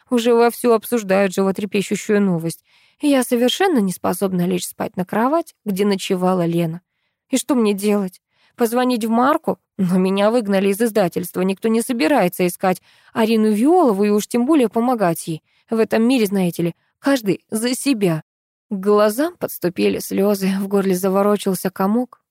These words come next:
Я моргнула, тяжёлая капля поползла по щеке, вслед за ней покатилась вторая, третья. "Боже, какая я несчастная, одинокая, никому меня не жаль!" Внезапно из глубины души поднялась волна злости.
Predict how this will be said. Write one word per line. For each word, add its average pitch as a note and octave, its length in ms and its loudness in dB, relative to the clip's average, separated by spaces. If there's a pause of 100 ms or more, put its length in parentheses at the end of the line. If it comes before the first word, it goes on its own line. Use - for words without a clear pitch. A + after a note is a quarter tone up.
(100)
Я F#3+ 360 -2
моргнула, B3+ 640 0 (160)
тяжёлая E3+ 420 0
капля F#3+ 380 -2
поползла E3+ 480 0
по - 120 -4
щеке, - 420 -4
вслед F#3 280 -2
за F3+ 140 2
ней G3+ 180 2
покатилась E3 560 -2
вторая, A3+ 520 0
третья. - 540 -2 (760)
"Боже, B3+ 420 0
какая E4+ 480 2
я D4 140 2
несчастная, C4+ 880 0
одинокая, B3 720 0
никому C#4+ 440 0
меня G#3+ 240 2
не A3 160 2
жаль!" C4+ 380 0 (560)
Внезапно G3 560 0
из F#3 80 0
глубины G3+ 380 0
души G#3 360 0
поднялась F#3+ 520 0
волна G3 380 2
злости. G3+ 600 -2